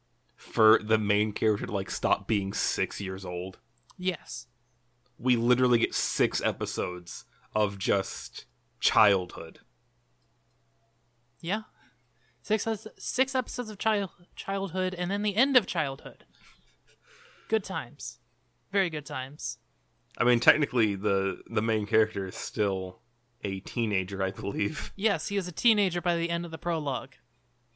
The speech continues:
Speaker 2: I don't even think he's eighteen yet.
Speaker 1: No, no, he's, like, I think sixteen.
Speaker 2: Yeah, sixteen, maybe seventeen by the end of it.
Speaker 1: So this entire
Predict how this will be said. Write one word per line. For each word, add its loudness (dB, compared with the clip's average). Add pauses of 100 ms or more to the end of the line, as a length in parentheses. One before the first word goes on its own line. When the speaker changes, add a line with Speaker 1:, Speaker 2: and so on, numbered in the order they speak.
(960)
Speaker 2:
I 2
don't -4
even -4
think -6
he's -6
eighteen -6
yet. -10 (460)
Speaker 1:
No, 4
no, 2
he's, 0
like, 2
I -2
think 0
sixteen. -4
Speaker 2:
Yeah, -6
sixteen, -4
maybe 0
seventeen -4
by -2
the -4
end -4
of -4
it. -6 (2250)
Speaker 1:
So 4 (160)
this 0
entire 4